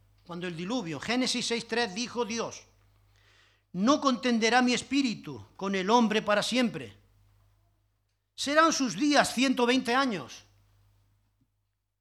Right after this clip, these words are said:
Dios dijo, "Le daré a esta generación ciento veinte años más para que se arrepientan de su gran maldad. Y si no se arrepiente, entonces enviaré el diluvio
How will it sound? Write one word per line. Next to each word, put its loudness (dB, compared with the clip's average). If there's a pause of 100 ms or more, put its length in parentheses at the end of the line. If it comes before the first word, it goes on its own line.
(400)
Dios -6
dijo, -6 (560)
"Le -2
daré 0 (100)
a -2
esta -4
generación -4 (500)
ciento 2
veinte 2
años 2
más 2
para 0
que -4
se 2
arrepientan 0
de -2
su -4
gran 6
maldad. 4 (320)
Y -2
si 0
no 6
se 4
arrepiente, 4
entonces -2
enviaré 2
el 2
diluvio 0